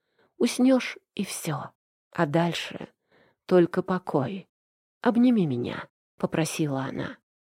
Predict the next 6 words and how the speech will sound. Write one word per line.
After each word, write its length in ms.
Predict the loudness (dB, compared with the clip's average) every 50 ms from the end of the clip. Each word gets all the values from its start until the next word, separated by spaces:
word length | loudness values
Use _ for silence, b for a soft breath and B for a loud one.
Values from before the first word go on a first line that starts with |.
| _ _ _ 0
«Мне 220 | 4 6 6 6
очень 320 | 6 4 2 0 -2 -2
страшно». 640 | -2 -4 -4 -4 -4 -4 -4 -6 -6 -8 -10 -14 -16 -16 _ _ _ _ _ _ _ _ _ _ _
«Не 120 | 0 2 2
бойся. 560 | 4 2 0 0 -2 -8 -12 -14 -16 -16 -16 _ _ _ _ _ _ _ _ _
Никогда 800 | 2 2 2 2 0 -2 -2 -2 -2 0 -2 -2 -2 -4 -8 -12